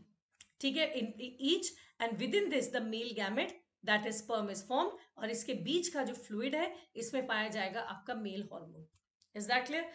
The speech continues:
So now let us see कि अंदर में seminiferous tubule के अंदर में मेल गैमेट कैसे बनेगा। तो you can see this, ये seminiferous tubule आपका ऐसे है, ये ऐसे, you know, tubule था, इस tubule का हमने सेक्शन काटा। जब हमने tubule का सेक्शन काटा तो देखो ये tubule हमारा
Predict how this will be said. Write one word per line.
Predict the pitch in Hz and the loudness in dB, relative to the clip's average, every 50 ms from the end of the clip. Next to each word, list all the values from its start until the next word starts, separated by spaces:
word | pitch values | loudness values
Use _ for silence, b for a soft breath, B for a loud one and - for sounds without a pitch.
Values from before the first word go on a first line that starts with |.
| B B B | B B B
So | - 277 269 | -4 -2 0
now | 247 220 233 277 262 | 0 2 0 2 0
let | 214 - - 254 | 0 -2 -2 -2
us | 269 269 - - | -2 -2 0 0
see | 277 302 349 349 B B B B B _ - | 2 2 2 2 B B B B B _ -2
कि | 294 320 - - - 247 | -2 -2 -2 0 2 4
अंदर | 269 285 320 370 359 339 269 226 | 4 6 8 8 8 8 8 4
में | 190 170 - - - _ _ - - | 0 -4 -6 -10 -18 _ _ -2 2
seminiferous | 285 269 269 311 359 359 - 330 262 262 254 - | 4 4 4 4 2 0 0 2 2 2 0 0
tubule | - 208 208 240 233 226 | -6 -8 -8 -8 -8 -4
के | 254 | -4
अंदर | 220 - 208 220 214 | -4 -4 -4 -6 -4
में | 220 269 247 | -4 -4 -2
मेल | 214 196 208 220 208 | -2 -2 -2 -2 -4
गैमेट | 202 185 185 214 247 247 - | -4 -4 -4 -4 -6 -6 -8
कैसे | - - - - 277 | -10 -10 -6 -4 -4
बनेगा। | 262 214 185 165 - - - - - | -2 -2 -4 -4 -6 -12 -16 -18 -12
तो | - 202 | -8 -6
you | 214 214 214 | -4 -2 -2
can | 247 247 - | -4 -4 -2
see | - 269 269 269 311 | 0 2 2 2 2
this, | 349 370 - - B B B B B B | 0 -2 -4 -10 B B B B B B
ये | 233 247 | -4 -2
seminiferous | - - 233 233 240 247 277 269 277 247 247 254 254 - | 0 0 0 0 2 0 2 2 2 2 2 0 0 -2
tubule | 254 190 208 254 269 269 | -4 -2 0 0 0 0
आपका | - - 214 - - 254 254 | 0 -2 -2 0 2 2 2
ऐसे | 240 226 - - 269 277 320 320 B B B B B _ - | 2 2 0 0 0 0 0 -2 B B B B B _ 4
है, | - 269 330 - - - - - _ _ _ _ _ | 6 6 6 6 4 -6 -14 -18 _ _ _ _ _
ये | 214 - 170 | -2 -2 2
ऐसे, | - 220 226 233 - 285 277 277 - 233 | 2 2 2 2 0 0 -2 -2 -6 -2
you | 247 254 | 0 0
know, | 285 311 - - | 0 0 0 0
tubule | 247 196 226 269 277 285 - | 0 2 2 2 0 2 2
था, | 320 349 392 - - - _ _ _ _ - | 0 0 0 -2 -8 -16 _ _ _ _ -4
इस | 262 - - | -4 -2 0
tubule | 294 254 214 285 302 294 | 0 2 2 2 2 4
का | 330 294 | 4 4
हमने | 262 254 294 339 | 4 4 2 0
सेक्शन | - - - - - - 247 214 208 | -2 -4 -4 -2 -2 -2 -2 -2 -2
काटा। | 185 156 - - - - _ _ _ _ _ b b b b b b b | -6 -6 -8 -14 -20 -20 _ _ _ _ _ b b b b b b b
जब | 214 269 285 | 8 10 10
हमने | 294 302 349 359 | 10 10 6 2
tubule | 330 311 226 269 311 320 320 | 2 0 0 0 0 2 2
का | 359 | 2
सेक्शन | 349 349 285 - - - 302 302 | 2 2 -2 -2 0 -2 -2 2
काटा | 302 277 254 262 302 | 2 2 4 4 2
तो | 311 320 339 | 0 0 -2
देखो | - 233 233 - 294 | -2 -2 -2 -2 -4
ये | 254 220 269 269 - | -2 -2 -4 -4 -4
tubule | 220 196 247 277 269 | -6 -4 -2 -2 0
हमारा | 247 220 208 214 254 | 0 0 2 2 2